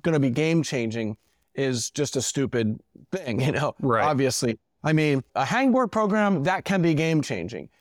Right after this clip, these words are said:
Speaker 1: Um, uh, s-, shoring up a, a, a, an unstable shoulder that's on the road to injury, that can be a smart thing that can be game changing 'cause it,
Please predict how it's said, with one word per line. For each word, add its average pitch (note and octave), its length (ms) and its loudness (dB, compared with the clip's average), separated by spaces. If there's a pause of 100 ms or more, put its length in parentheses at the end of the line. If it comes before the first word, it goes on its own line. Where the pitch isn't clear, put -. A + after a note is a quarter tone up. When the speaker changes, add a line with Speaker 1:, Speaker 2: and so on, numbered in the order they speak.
(140)
Speaker 1:
Um, C#3+ 280 0 (180)
uh, C3 120 -2 (100)
s-, - 180 -6 (220)
shoring G#3 460 2
up G3 180 -2 (100)
a, D3+ 280 2
a, C3 640 2 (140)
a, C3+ 180 -6
an C#3+ 160 0 (100)
unstable F3+ 580 2
shoulder F3+ 560 2
that's C#3 320 0
on D#3 220 2 (140)
the D3 120 0
road D#3 260 2
to - 120 -6
injury, E3+ 440 2 (720)
that D#3+ 300 0
can E3 100 0
be D#3+ 80 4
a C3+ 80 0
smart C#3+ 300 -2
thing C3 200 -4
that A2 140 -2
can B2 120 -4
be B2 120 0
game A#2+ 260 -2
changing G2 380 -6
'cause A#2 160 -8
it, A2+ 100 -6